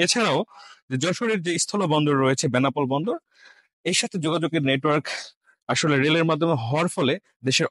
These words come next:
অর্থনীতির যে বড় একটি প্রবৃদ্ধি হবে বলে আশা করছে অর্থনীতিবিদরা। এছাড়াও দক্ষিণ অঞ্চলের লাখো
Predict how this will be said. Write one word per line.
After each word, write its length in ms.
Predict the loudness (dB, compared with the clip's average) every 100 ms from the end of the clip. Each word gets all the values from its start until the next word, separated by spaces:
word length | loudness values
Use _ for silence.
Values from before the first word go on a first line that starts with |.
| -2
অর্থনীতির 480 | -2 -2 -2 0 -2 0
যে 100 | 0 0 -4 _ _ -10
বড় 220 | -2 0 0
একটি 140 | -2 -4
প্রবৃদ্ধি 440 | -2 0 0 0 -2 -2 _ _ _ _ _ -4
হবে 200 | 0 0
বলে 120 | 0 0
আশা 120 | 0 0
করছে 200 | 0 0 0
অর্থনীতিবিদরা। 680 | 0 -2 0 0 -2 -2 -10 -10 _ -4
এছাড়াও 420 | 0 0 0 -2 -4 _ _ _ _ -6
দক্ষিণ 340 | -4 -2 0 0
অঞ্চলের 360 | 0 0 0 0 0
লাখো 200 | 0 0